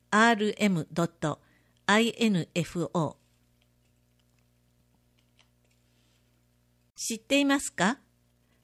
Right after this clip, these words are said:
あなたの町の総合型地域スポーツクラブ。年齢やレベルに関係なく、誰もがいろいろなスポーツを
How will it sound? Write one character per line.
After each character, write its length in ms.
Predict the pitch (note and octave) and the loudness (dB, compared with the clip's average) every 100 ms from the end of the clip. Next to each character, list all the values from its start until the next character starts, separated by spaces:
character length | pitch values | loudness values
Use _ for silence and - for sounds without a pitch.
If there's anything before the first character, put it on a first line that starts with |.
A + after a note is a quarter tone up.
| _ | _
あ 100 | A3 | 0
な 140 | A#3+ | 2
た 120 | C4 G#3 | 2 0
の 100 | F3 | 0
町 340 | E3+ - F3+ | -2 -4 -4
の 220 | F3 E3+ _ _ _ | -2 -4 _ _ _
総 320 | - A#3+ B3+ | 0 2 4
合 220 | B3 A#3+ | 4 2
型 420 | A3+ A3 G#3 G3 - | 2 0 0 -2 -4
地 220 | - B3+ | -6 -2
域 320 | G#3 - E3+ - | -2 -2 -6 -4
ス 140 | - | -6
ポ 160 | - A3+ | 0 -2
ー 40 | |
ツ 160 | A3 - | -2 -4
ク 100 | G3 | -2
ラ 120 | D#3 | -2
ブ。 200 | C#3 - _ _ _ _ _ _ _ _ _ _ _ _ _ _ _ _ | -4 -10 _ _ _ _ _ _ _ _ _ _ _ _ _ _ _ _
年 240 | G#3+ B3 B3 | 0 2 2
齢 240 | A#3+ A#3 | 2 4
や 240 | A3 G#3+ A#3 _ _ | 2 0 -4 _ _
レ 120 | - G3+ | -2 2
ベ 140 | B3+ | 4
ル 100 | A#3+ | 2
に 140 | A3 | -2
関 240 | G#3+ G#3+ A3 | -2 -2 -2
係 220 | G#3+ G3+ | -2 -2
な 140 | F#3+ | -2
く、 280 | F#3+ - - _ _ _ _ _ - | -4 -6 -12 _ _ _ _ _ 0
誰 240 | B3+ C4+ | 4 4
も 160 | F#3+ E3 | 2 0
が 240 | D#3+ D#3 _ - | 0 -2 _ -4
い 80 | G3+ | 2
ろ 120 | A#3+ | 2
い 40 | |
ろ 140 | B3 A#3 | 4 2
な 120 | A#3 | 2
ス 140 | - | 0
ポ 160 | - A3+ | 0 0
ー 40 | |
ツ 220 | F#3 - E3 | 0 0 -2
を 200 | D3+ | -2